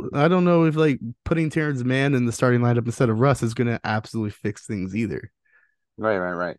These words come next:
Speaker 1: You know what I mean? Like, so at least Russ will not hesitate. He doesn't always make the right
Speaker 2: Yeah,
Speaker 1: call.
Speaker 2: I hear that. I hear that. I
Speaker 1: You know
Speaker 2: hear
Speaker 1: what I
Speaker 2: that.
Speaker 1: mean? So,
Speaker 2: Yeah.
Speaker 1: like, I also think Ty, I think this, this second unit needs Terrence Mann more than it needs Russ, uh,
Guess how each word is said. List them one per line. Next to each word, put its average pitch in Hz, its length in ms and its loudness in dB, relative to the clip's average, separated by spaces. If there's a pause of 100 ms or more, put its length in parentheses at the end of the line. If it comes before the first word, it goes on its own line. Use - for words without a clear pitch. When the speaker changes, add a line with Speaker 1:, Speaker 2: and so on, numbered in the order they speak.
(120)
Speaker 1:
You 135 200 0
know 139 80 4
what 139 100 4
I 143 60 4
mean? 151 220 4
Like, 113 240 2 (160)
so 120 640 2 (460)
at 123 120 4
least 175 400 2
Russ 123 520 4
will 110 320 0 (320)
not 120 280 2
hesitate. 107 600 0 (420)
He 127 80 4
doesn't 127 220 4
always 113 420 4
make 113 200 0
the 110 100 -2
right 98 160 -2
Speaker 2:
Yeah, 165 240 2
Speaker 1:
call. 107 180 -2
Speaker 2:
I 135 120 0
hear 131 160 -2
that. 117 180 -4
I 131 120 -2
hear 123 140 -4
that. 123 260 -2
I 113 40 -8
Speaker 1:
You 123 60 0
know 123 80 4
Speaker 2:
hear 127 60 2
Speaker 1:
what - 20 2
I 139 40 4
Speaker 2:
that. - 20 4
Speaker 1:
mean? 139 160 2
So, 117 300 0
Speaker 2:
Yeah. - 0 -
Speaker 1:
like, 113 440 0 (920)
I 131 140 4
also 143 300 2
think 139 240 0
Ty, 135 420 2
I 127 120 2
think 139 340 0
this, 123 460 0
this 117 480 -4
second 120 380 -2
unit 117 340 0
needs 113 500 0
Terrence 104 440 2
Mann 104 380 2
more 104 180 2
than 104 100 0
it - 80 -8
needs 101 380 -2
Russ, 92 460 -2
uh, 98 160 0